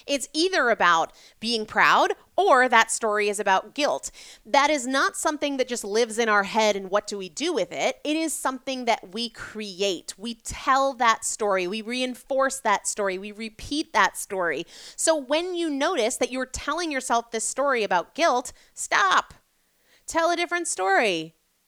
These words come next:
Strip away the drama. It could be that your first step is, "I acknowledge my accomplishments. They just are what they are, and I don't have to assign a feeling to them."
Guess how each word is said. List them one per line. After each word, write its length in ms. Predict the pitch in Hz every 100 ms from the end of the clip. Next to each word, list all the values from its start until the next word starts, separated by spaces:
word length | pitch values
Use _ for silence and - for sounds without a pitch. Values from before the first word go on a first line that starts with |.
| _ _ _ _ _
Strip 360 | - - 349 370
away 280 | 381 359 349
the 100 | 320
drama. 720 | 254 302 339 247 95 101 - _ _ _ _ _ _ _ _ -
It 160 | 359
could 320 | - 339 381
be 220 | 285 359 370
that 140 | 285
your 120 | 262
first 440 | 233 - 285 294 -
step 280 | 285 320
is, 200 | 269 240 -
"I 100 | 247
acknowledge 640 | 233 226 202 214 233 220
my 100 | 214
accomplishments. 840 | 208 202 - 185 240 262 320 370 381
They 100 | 254
just 240 | 214 233 -
are 200 | 196 214
what 180 | 220 226
they 160 | 214 -
are, 340 | 180 202 311 -
and 120 | 220
I 120 | 233
don't 200 | 240 262
have 280 | 254 247 233
to 180 | - 240
assign 920 | 208 - - 277 254 190 160 202 294 - _ _ _ _
a 80 | -
feeling 600 | - 330 359 311 202 185
to 160 | - 185
them." 400 | 151 - 185